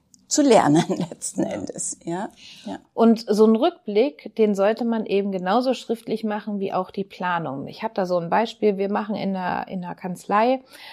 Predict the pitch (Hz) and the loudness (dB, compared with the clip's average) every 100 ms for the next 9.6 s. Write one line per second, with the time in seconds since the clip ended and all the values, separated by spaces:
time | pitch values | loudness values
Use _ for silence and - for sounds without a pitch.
0 | - - 208 196 190 175 208 233 214 208 | -18 -2 0 2 0 0 0 0 -2 -2
1 | 208 139 170 185 180 180 247 277 - 220 | -4 -4 -2 -4 -6 0 0 0 0 0
2 | - - - _ _ - - _ 202 196 | 0 -18 -20 _ _ -20 -20 _ -2 -2
3 | 196 - _ _ 202 185 247 254 233 233 | -4 -10 _ _ -2 0 0 0 2 0
4 | 214 208 196 190 247 269 - - 180 175 | 0 2 0 0 0 0 -4 -20 -20 -20
5 | _ - - _ _ - 165 175 202 208 | _ -20 -20 _ _ -12 -6 -2 0 0
6 | - - 175 190 190 - 196 190 185 170 | -4 -10 -4 -4 -4 -6 -2 -2 -2 -2
7 | 190 185 196 - - 175 - - 180 - | 0 0 -2 -8 -8 -8 -6 -6 -4 -4
8 | 175 175 - 202 269 202 262 - 277 262 | -4 0 0 0 2 0 0 -2 -6 -6
9 | - 220 240 262 311 | -4 0 0 0 -2